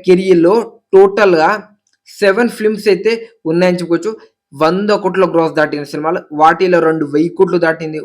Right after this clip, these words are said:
వాటిలో నాలుగు నాలుగు వందల కోట్ల గ్రాస్ దాటింది, వాటిలో చాలా మూవీస్ అయితే ఐదు వందల కోట్ల గ్రాస్ దాటింది. ఇంకా వంద కోట్ల గ్రాస్ దాటిన సినిమాలు ఇంకా చాలా ఉన్నాయని చెప్పుకోవచ్చు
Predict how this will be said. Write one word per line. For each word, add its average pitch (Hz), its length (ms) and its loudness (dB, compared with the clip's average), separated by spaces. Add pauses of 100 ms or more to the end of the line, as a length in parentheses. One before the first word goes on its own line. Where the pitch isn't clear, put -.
వాటిలో 165 500 -4
నాలుగు 180 440 2 (360)
నాలుగు 170 320 2
వందల 180 140 -2
కోట్ల 170 240 -10
గ్రాస్ 156 300 -2
దాటింది, 156 440 -4
వాటిలో 151 440 -4 (200)
చాలా 165 340 0
మూవీస్ 175 300 -4
అయితే 175 180 -10 (100)
ఐదు 147 160 -6
వందల 165 160 -4
కోట్ల - 200 -16
గ్రాస్ 151 220 -2
దాటింది. 147 440 -6 (540)
ఇంకా 147 180 -6
వంద 147 240 -4
కోట్ల 175 260 -2
గ్రాస్ 160 260 -2
దాటిన 156 300 -4
సినిమాలు 156 320 -12
ఇంకా - 140 -20 (260)
చాలా 156 380 0
ఉన్నాయని 160 280 -2
చెప్పుకోవచ్చు 151 320 -8